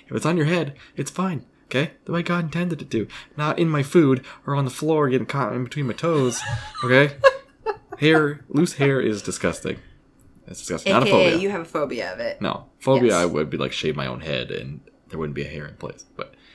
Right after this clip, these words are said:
Speaker 2: So, ladies, don't date Robbie unless you have short hair, 'cause he doesn't fucking like it.
Speaker 1: I do like short hair.
Speaker 2: There it is.
Speaker 1: Okay? Some girls can pull it off. Others can't. Pointing at Lauren.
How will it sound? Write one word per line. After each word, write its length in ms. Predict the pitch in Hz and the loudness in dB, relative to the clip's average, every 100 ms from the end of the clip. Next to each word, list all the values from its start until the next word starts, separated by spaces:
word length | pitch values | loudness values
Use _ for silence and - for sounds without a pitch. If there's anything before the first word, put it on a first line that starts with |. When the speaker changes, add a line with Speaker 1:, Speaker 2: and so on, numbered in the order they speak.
| _ _ | _ _
Speaker 2:
So, 280 | - 180 170 | -6 -2 2
ladies, 420 | 175 175 156 165 | 2 2 -2 -4
don't 180 | 185 175 | -4 -2
date 160 | 165 | -4
Robbie 380 | 139 147 135 131 | -2 -4 -4 -6
unless 280 | 135 131 - | -8 -12 -10
you 40 | 104 | -10
have 100 | - | -10
short 180 | - | -12
hair, 200 | - - - - | -12 -16 -18 -18
'cause 140 | - - | -14 -12
he 160 | 104 - | -14 -12
doesn't 280 | 131 170 165 | -8 -6 -8
fucking 300 | - 143 131 | -10 -10 -10
like 220 | 92 - | -16 -14
it. 100 | - | -12
Speaker 1:
I 200 | 78 82 82 | -8 -6 -6
do 160 | 82 | -8
like 160 | - - | -8 -10
short 220 | - - | -10 -12
hair. 240 | 50 - - - | -12 -14 -16 -10
Speaker 2:
There 140 | 135 | -6
it 80 | 156 | 0
is. 300 | 196 170 - | 0 0 -2
Speaker 1:
Okay? 200 | 87 90 | -6 -8
Some 180 | - 104 | -8 -6
girls 200 | 104 107 | -2 -2
can 120 | - 107 | -4 -2
pull 180 | 117 107 | 0 2
it 40 | |
off. 320 | - - - - _ _ _ _ - | 0 -6 -20 -20 _ _ _ _ -12
Others 360 | 78 80 85 - | -6 -4 -4 -4
can't. 300 | - - - - _ - | -6 -8 -10 -20 _ -18
Pointing 260 | - 64 78 | -10 -8 -6
at 100 | - | -6
Lauren. 160 | - | -8